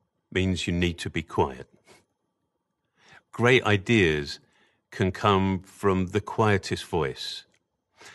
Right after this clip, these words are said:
And I really worry how many good ideas I have missed because I wasn't listening, or I couldn't hear a thing for the usual deluge of opinion.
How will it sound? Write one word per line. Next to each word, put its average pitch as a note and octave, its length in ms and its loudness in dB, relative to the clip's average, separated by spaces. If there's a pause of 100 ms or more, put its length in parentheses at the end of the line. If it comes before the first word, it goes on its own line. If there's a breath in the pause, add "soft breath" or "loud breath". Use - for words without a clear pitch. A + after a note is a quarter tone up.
(140 loud breath)
And G2+ 100 -4
I A#2 140 2
really A2+ 360 6
worry G#2 440 4
how A2+ 260 0
many G#2+ 260 2
good G#2+ 260 -2
ideas F2 600 0 (120)
I G2+ 160 0
have F2 240 -4
missed - 580 -6 (460)
because G2 280 -6
I E2 120 -4
wasn't F2 380 -2
listening, D2 460 -8 (280 loud breath)
or F#2+ 120 4
I F2+ 60 6
couldn't A2 360 2
hear F#2 200 2
a E2+ 80 0
thing E2 540 -2 (260 loud breath)
for - 160 -4
the E2+ 120 0
usual F2+ 520 0
deluge D#2+ 680 0
of D2+ 120 -8
opinion. C2+ 640 -8